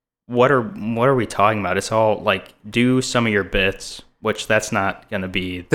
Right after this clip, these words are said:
Speaker 2: they
Speaker 1: the
Speaker 2: really
Speaker 1: same.
Speaker 2: ask you to do that?
Speaker 1: Yeah, I mean, anybody, even if a headliner rolls in for any weekend at
Speaker 2: Right.
Speaker 1: a club, like, that's what they want you to do. They wanna, they wanna throw you a question, and then that question is really you doing your bit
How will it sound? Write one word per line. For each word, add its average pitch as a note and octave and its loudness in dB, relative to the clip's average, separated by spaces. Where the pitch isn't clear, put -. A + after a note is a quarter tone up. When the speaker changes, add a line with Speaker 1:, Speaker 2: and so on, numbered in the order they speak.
Speaker 2:
they A#3 6
Speaker 1:
the G#3+ 6
Speaker 2:
really D3+ 6
Speaker 1:
same. A2+ 6
Speaker 2:
ask G#2+ 2
you D#3+ 0
to A#2+ -4
do G#2 -2
that? C#3 0
Speaker 1:
Yeah, A#2+ 4
I G2 0
mean, A#2 2
anybody, D#3+ 2
even F#3 4
if - -4
a A#2 4
headliner G#2+ 2
rolls G2 2
in G2 -4
for F#2 -2
any G2+ 0
weekend G2 -4
at F#2 2
Speaker 2:
Right. G2+ 6
Speaker 1:
a - -2
club, G#2 0
like, G#2 -4
that's A2+ 2
what A2+ 0
they G2+ 0
want F#2+ -4
you G2 -4
to F#2 -2
do. F2+ -4
They A2 2
wanna, G#2+ 2
they A2 0
wanna G#2 2
throw A2 2
you G#2+ 0
a G2+ -2
question, F2+ -4
and F#2+ 0
then G2 2
that G2 0
question G2 -2
is F#2 -6
really F#2+ 0
you F#2 -4
doing F2+ -2
your E2+ -6
bit - -8